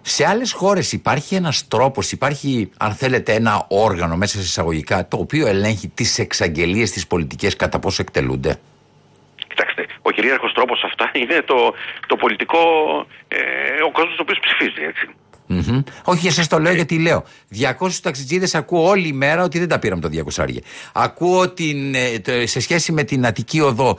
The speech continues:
Speaker 1: το τι θα συνέβαινε, αυτοί που πήγαν εκεί και όσοι τα διεκδίκησαν δεν παίρνουν, οι περισσότεροι δεν παίρνουν αυτό που, α, εξαγγέλθηκε.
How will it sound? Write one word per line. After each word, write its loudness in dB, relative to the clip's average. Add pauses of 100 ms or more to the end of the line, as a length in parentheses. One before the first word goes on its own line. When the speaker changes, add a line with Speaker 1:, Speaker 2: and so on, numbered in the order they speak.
(240)
Speaker 1:
το -2
τι 0
θα 0
συνέβαινε, 0
αυτοί -4
που -2
πήγαν 2
εκεί -4
και 0
όσοι 0
τα 0
διεκδίκησαν -2
δεν 2
παίρνουν, 0
οι -4
περισσότεροι 0
δεν 2
παίρνουν 0
αυτό -4
που, -8 (260)
α, 0 (160)
εξαγγέλθηκε. -2